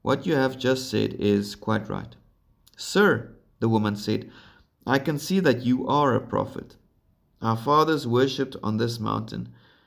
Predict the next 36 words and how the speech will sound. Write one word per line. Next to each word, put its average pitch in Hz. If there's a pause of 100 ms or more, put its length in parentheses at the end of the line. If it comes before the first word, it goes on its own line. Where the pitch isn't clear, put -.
(140)
but 117
you 180
Jews 131
claim 120
that 113
the 113
place 113
where 110
we 110
must 104
worship 104
is 101
in 95
Jerusalem." 110 (1000)
Jesus 143
declared, 110 (600)
"Believe 151
me, 104
woman, 104 (160)
a 101
time 165
is 160
coming 131
when 107
you 107
will 107
worship 120
the 135
Father 107
neither 107
on 101
this 127
mountain 104 (400)
nor 175
in 160
Jerusalem. 101